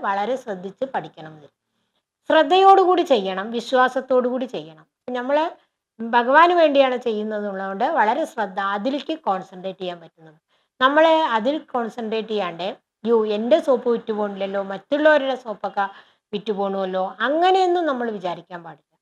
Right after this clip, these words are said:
ഇത് എൻ-, എന്തായാലും ഇത് ഞാൻ എന്തിനു വേണ്ടി ഉണ്ടാക്കുന്നു? ആർക്കെങ്കിലും, ഇത് എന്തിനാ, സോപ്പ് എന്തിനാ ഉപയോഗിക്കുക? നമ്മൾ കുളിക്കാൻ വേണ്ടിയിട്ടല്ലേ, കുളിക്കാൻ, അഴുക്കുകളെ. അപ്പൊ ഇത് മ-, ആർക്കെങ്കിലും ഒക്കെ അഴുക്ക് കളയാൻ വേണ്ടിയിട്ടുള്ള ഒരു സോപ്പായിട്ട് നമ്മൾ കണക്കാക്കി അങ്ങോട്ട് ഇടും. അതിൻ്റെ ലാഭനഷ്ടങ്ങളെക്കുറിച്ച്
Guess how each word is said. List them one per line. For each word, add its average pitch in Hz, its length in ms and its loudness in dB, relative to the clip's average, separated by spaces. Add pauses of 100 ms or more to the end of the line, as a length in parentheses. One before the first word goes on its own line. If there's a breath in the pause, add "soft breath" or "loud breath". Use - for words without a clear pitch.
(360)
ഇത് 285 280 2
എൻ-, 254 480 2
എന്തായാലും 311 800 6
ഇത് 277 140 -2 (100)
ഞാൻ 269 160 0
എന്തിനു 262 300 0
വേണ്ടി 277 260 2
ഉണ്ടാക്കുന്നു? 233 500 0 (460)
ആർക്കെങ്കിലും, 269 540 2
ഇത് 262 120 4
എന്തിനാ, 277 340 2
സോപ്പ് 269 340 0
എന്തിനാ 294 260 0
ഉപയോഗിക്കുക? 277 320 -2
നമ്മൾ 277 160 -6
കുളിക്കാൻ 208 520 -10
വേണ്ടിയിട്ടല്ലേ, 202 560 -8
കുളിക്കാൻ, 226 500 -8
അഴുക്കുകളെ. 220 480 -6 (420 soft breath)
അപ്പൊ 311 160 0
ഇത് 302 240 2 (200)
മ-, 247 140 -4 (140)
ആർക്കെങ്കിലും 330 480 2
ഒക്കെ 285 160 4
അഴുക്ക് 240 300 0
കളയാൻ 247 360 2
വേണ്ടിയിട്ടുള്ള 226 380 -4
ഒരു 240 180 -4
സോപ്പായിട്ട് 208 460 0
നമ്മൾ 202 260 -10
കണക്കാക്കി 180 520 -10
അങ്ങോട്ട് 170 360 -12
ഇടും. 175 140 -20 (140)
അതിൻ്റെ 277 240 2
ലാഭനഷ്ടങ്ങളെക്കുറിച്ച് 233 1300 2